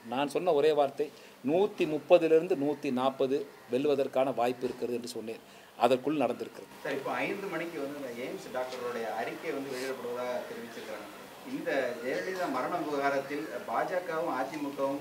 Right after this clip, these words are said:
Speaker 2: கூட்டாக இணைந்து செயல்படுவதாக நினைக்கிறீங்களா?
Speaker 1: ஆ, எட்டாம் தேதி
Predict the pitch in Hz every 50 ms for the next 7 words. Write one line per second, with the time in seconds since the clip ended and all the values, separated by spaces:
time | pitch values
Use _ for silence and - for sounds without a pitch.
0 | - - - 156 165 160 170 165 147 143 139 131 147 - 151 - - 131 123 123
1 | 120 120 120 117 - - - - - - - - - - - - - - - -
2 | - - - - - - - - - - - - - - - - - - - -
3 | - - - - - - - - - - - - - - - - - - - -
4 | - - - - - - - - - 151 156 160 160 160 160 160 156 - - -
5 | - - - - - - - - - - - - - - - - - 147 147 -
6 | 208 202 196 190 170 185 185 175 180 175 170 165 156 151 151 131